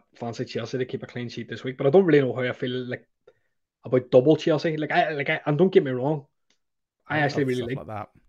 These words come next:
Speaker 1: No, I like double defense.
Speaker 2: Yeah.
Speaker 1: I, I, I really like double defense, but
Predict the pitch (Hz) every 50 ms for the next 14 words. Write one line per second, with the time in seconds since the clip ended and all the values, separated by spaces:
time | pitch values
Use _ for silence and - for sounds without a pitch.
0 | _ _ _ _ _ _ _ _ _ 175 196 233 240 190 196 190 - 202 175 170
1 | 151 151 - 165 170 214 208 - - - - _ _ _ _ _ _ - 180 175
2 | 156 156 175 185 151 165 196 208 175 147 139 156 196 220 226 214 214 220 220 208
3 | 214 214 214 - 208 170 151 - - 151 147 147